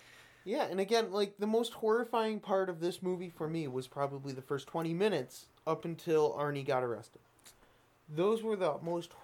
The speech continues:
horrifying moments in this movie for me. 'Cause I, I, I felt like they were, it was grounded in something that, like, would, would actually happen.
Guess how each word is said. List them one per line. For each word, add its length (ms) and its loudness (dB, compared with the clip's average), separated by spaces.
horrifying 640 2
moments 540 -4
in 180 -4
this 220 -6
movie 280 -4
for 200 -14
me. 180 -18
'Cause 260 0
I, 200 6
I, 240 4
I 100 8
felt 340 4
like 220 2
they 220 0
were, 380 4
it 80 0
was 220 -2
grounded 560 2
in 120 -2
something 440 -6
that, 340 0
like, 160 -4
would, 300 2
would 220 2
actually 400 2
happen. 320 -8